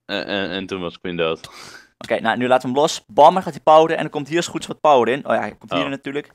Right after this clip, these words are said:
Speaker 2: Eh, ja, daar komt wat in. Nice. Oké, dan kunnen we even gaan kijken naar het
Speaker 1: Vet,
Speaker 2: volgende
Speaker 1: hoor.
Speaker 2: hoofdstukje. Want we kunnen namelijk hier, bij het volgende hoofdstukje, kunnen we naar het hoofdstukje Cubes, Cubes. Richard, hou je van cubes?
Speaker 1: Ik hou van Cube World.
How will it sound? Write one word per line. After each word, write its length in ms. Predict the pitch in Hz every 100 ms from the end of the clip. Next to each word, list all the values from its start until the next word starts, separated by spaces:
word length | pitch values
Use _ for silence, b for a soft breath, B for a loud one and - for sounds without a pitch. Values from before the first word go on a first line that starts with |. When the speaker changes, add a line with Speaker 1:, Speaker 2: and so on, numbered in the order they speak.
| b b b b b
Speaker 2:
Eh, 240 | - 127 143
ja, 100 | 127
daar 100 | 107
komt 120 | 120
wat 120 | 135
in. 180 | 110 90 _ _ _
Nice. 440 | 160 123 - - - B B
Oké, 280 | 143 143 - B B
dan 100 | -
kunnen 220 | - 202
we 60 | 202
even 100 | 190
gaan 100 | 180
kijken 180 | 180 175 165
naar 20 |
het 20 |
Speaker 1:
Vet, 60 | 143
Speaker 2:
volgende 220 | 170 123
Speaker 1:
hoor. 80 | 151
Speaker 2:
hoofdstukje. 460 | 160 120 - 123 B B B
Want 140 | 135
we 60 | 147
kunnen 260 | 208 208
namelijk 300 | 190 175 170
hier, 320 | - 135 156 - _ _
bij 120 | - 110
het 100 | -
volgende 260 | 110 120
hoofdstukje, 460 | 156 - 135 120 117 b -
kunnen 220 | 180 165
we 140 | 143 -
naar 180 | 131
het 100 | 127
hoofdstukje 460 | 127 139 127 113 117
Cubes, 500 | - 190 175 - -
Cubes. 560 | - 165 117 - - - _ _ _ _ _
Richard, 460 | 160 160 143 - -
hou 160 | 131
je 80 | 127
van 80 | 123
cubes? 440 | 123 113 - - _ _ _ _ _ _ _
Speaker 1:
Ik 160 | 87
hou 160 | 92 87
van 100 | 87
Cube 300 | - 90 87
World. 340 | 82 80 _